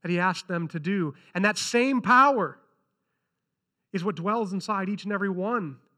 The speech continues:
of Jesus' followers. So let's not diminish the power of the Spirit. We are never alone because he goes with us always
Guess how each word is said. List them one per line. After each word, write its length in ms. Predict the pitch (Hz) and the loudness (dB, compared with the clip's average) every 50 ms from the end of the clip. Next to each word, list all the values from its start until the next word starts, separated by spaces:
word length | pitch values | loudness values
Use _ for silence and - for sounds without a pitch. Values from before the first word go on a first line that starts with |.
| _ _ _ _ _ _ _ _ _ _ _ _ _ - | _ _ _ _ _ _ _ _ _ _ _ _ _ -10
of 80 | 156 | -10
Jesus' 500 | 147 151 185 180 156 165 143 - 160 135 | -6 -4 -4 -4 -4 -6 -8 -8 -10 -12
followers. 760 | - - 151 139 139 135 131 131 123 120 - _ - - _ _ _ _ _ _ _ _ _ _ _ _ _ - | -8 -8 -8 -8 -8 -10 -14 -16 -18 -20 -20 _ -20 -20 _ _ _ _ _ _ _ _ _ _ _ _ _ 0
So 80 | 220 | 2
let's 160 | 233 226 - | 2 2 4
not 280 | 226 240 240 285 277 180 | 2 2 4 2 2 0
diminish 440 | 214 220 202 233 285 277 254 185 - | 0 0 2 2 2 2 0 -2 -4
the 80 | 226 | -6
power 420 | 190 - - 226 226 233 240 240 233 | -8 -6 -4 -4 -2 0 0 0 -2
of 120 | 214 196 | -2 -4
the 80 | 226 196 | -6 -8
Spirit. 520 | - - - 247 277 285 262 208 156 - _ - - - _ - | -8 -8 -4 -4 -2 0 0 -2 -2 -4 _ -20 -20 -20 _ -4
We 160 | - 220 247 | 0 4 4
are 120 | 240 220 208 | 4 4 4
never 500 | 190 185 190 220 247 240 240 277 277 285 | 2 2 2 2 2 2 2 0 -2 0
alone 600 | 269 240 226 226 240 254 247 233 208 196 185 180 | 2 0 2 4 4 4 2 2 0 0 -2 -2
because 300 | 175 185 - 196 196 - | -2 -4 -2 -4 -6 -4
he 140 | - 208 185 | -4 -8 -6
goes 420 | 156 196 202 226 233 240 190 180 | -2 -2 0 0 0 0 -2 -4
with 240 | 175 214 214 214 220 | -2 -4 -4 -2 -4
us 140 | 190 - - | -8 -8 -8
always 800 | - 208 202 208 202 190 165 143 135 127 123 120 - - - | -8 -6 -6 -4 -4 -6 -8 -8 -10 -12 -14 -16 -16 -18 -18